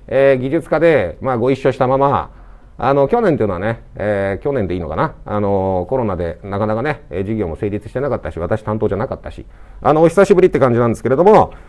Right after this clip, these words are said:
えーと、私担任やらせていただくのにあたって、えーとね、私の考え方みたいなのを少しお話ししておきたいのね。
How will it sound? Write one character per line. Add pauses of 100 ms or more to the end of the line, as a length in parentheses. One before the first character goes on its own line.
(240)
え
ー (600)
と、 (1500)
私
担
任
や
ら
せ
て
い
た
だ
く
の
に
あ
た
っ
て、 (540)
え
ー
と
ね、 (720)
私
の
考 (140)
え
方
み
た
い
な
の
を
少
し
お
話
し
し
て
お
き
た
い
の
ね。